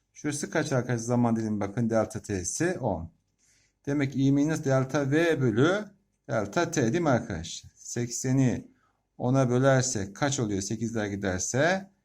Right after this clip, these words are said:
demek ivmesi sekiz metre bölü saniye kare. Şimdi yer değiştirmeyi nasıl buluyorduk? Bakın, burada bir not yazmıştık. Bu grafiğin alanı bize yer değiştirmeyi verir. O zaman buradan alan hesaplayalım.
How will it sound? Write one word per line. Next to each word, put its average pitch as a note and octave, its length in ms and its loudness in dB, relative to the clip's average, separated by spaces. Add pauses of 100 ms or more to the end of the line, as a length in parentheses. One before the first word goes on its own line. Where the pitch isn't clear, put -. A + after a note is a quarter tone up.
(300)
demek A2+ 320 -2
ivmesi C3+ 880 2 (120)
sekiz B2+ 500 -4
metre A2+ 400 -2
bölü B2+ 140 -2
saniye A#2 520 -4
kare. - 300 -12 (920)
Şimdi D#3+ 220 -6
yer G#3 240 8
değiştirmeyi F#3+ 400 2
nasıl C#3 180 0
buluyorduk? C3 320 0
Bakın, E3+ 560 2 (260)
burada C#3 240 0
bir C#3+ 40 0
not D3+ 240 0
yazmıştık. C3+ 680 0 (720)
Bu E3 100 0
grafiğin C#3 360 2
alanı C#3 480 2
bize C3+ 220 0
yer F#3 260 8
değiştirmeyi C#3 420 2
verir. E2+ 240 -6
O A2+ 80 -8
zaman A#2+ 220 -2
buradan C#3+ 220 0
alan F#3 240 2
hesaplayalım. C3 580 -2